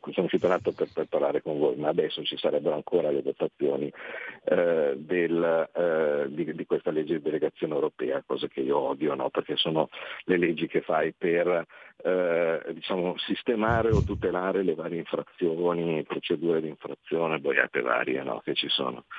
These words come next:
Ecco, eh, <laughs> ieri ero lì e non è tanto la legge come viene fatta, no? Ma come sarebbe fatta se comandasse ancora Movimento cinque Stelle e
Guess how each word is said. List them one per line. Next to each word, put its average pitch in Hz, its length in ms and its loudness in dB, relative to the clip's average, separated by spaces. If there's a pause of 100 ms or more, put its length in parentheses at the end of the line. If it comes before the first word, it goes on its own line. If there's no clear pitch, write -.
(520)
Ecco, 85 420 4
eh, 101 360 4 (240)
<laughs> - 320 -12
ieri 143 420 2 (300)
ero 95 240 4
lì 123 300 2 (840)
e - 200 0 (200)
non 135 180 0
è 247 80 2
tanto 107 680 2 (260)
la 90 160 0
legge 90 480 2
come 85 240 -2
viene 85 280 0
fatta, 76 520 -2
no? 76 200 0
Ma 110 200 0
come 120 280 0 (100)
sarebbe 113 500 -2
fatta - 460 -2
se - 80 -2
comandasse 76 560 -2
ancora 92 500 0 (440)
Movimento 85 460 0
cinque 76 320 -2
Stelle 104 460 2
e - 120 -18